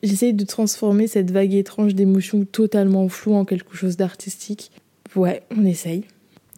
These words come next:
Et mais surtout, le plus important, c'est que j'essaye d'être bienveillante avec moi-même et de me dire que ce n'est qu'une phase et que ça va finir par passer.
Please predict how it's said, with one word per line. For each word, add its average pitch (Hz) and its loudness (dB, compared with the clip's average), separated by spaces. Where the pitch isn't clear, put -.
Et 202 0
mais 196 6
surtout, - -4
le 214 0
plus 196 -4
important, 190 -2
c'est - -2
que 196 -2
j'essaye 190 0
d'être 180 0
bienveillante 190 0
avec 175 -2
moi-même 185 2
et 175 -2
de 175 -6
me 175 0
dire 185 -2
que 180 -2
ce - -8
n'est 180 2
qu'une 180 -2
phase 185 -4
et 180 -4
que - -12
ça 175 -6
va 170 -6
finir 185 -8
par 175 -10
passer. 175 -10